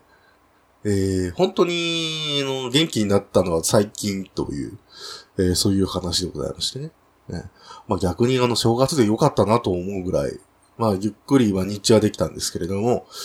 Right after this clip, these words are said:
えー、なんとかね、回復に、えー、至りまして、ね、一部の人にはちょっとご心配おかけしたかな、なんていう、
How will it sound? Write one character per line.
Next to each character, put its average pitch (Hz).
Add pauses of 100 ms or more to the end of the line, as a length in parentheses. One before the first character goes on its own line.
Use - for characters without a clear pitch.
(320)
え 107
ー、 101
な 120
ん -
と 113
か 101
ね、 107
回 110
復 -
に、 101 (100)
え 92
ー、 -
至 92
り 98
ま 101
し -
て、 90 (380)
ね、 101
一 101
部 101
の 95
人 131
に 117
は 101
ち -
ょ -
っ -
と 87
ご 92
心 95
配 98
お 95
か 98
け 101
し -
た 107
か 92
な、 92
な 73
ん -
て -
い 69
う、 67